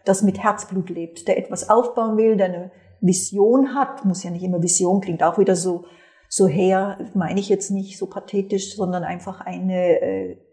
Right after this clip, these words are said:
eine gute Idee, die man umsetzen kann.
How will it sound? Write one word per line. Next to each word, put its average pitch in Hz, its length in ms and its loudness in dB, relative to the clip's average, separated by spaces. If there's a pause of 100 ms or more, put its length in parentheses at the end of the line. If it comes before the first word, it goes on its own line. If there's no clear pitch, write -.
(100)
eine 175 340 -12 (440)
gute 285 320 6
Idee, 196 600 2
die 185 80 -2
man 180 420 -4
umsetzen 185 540 0
kann. 175 340 -20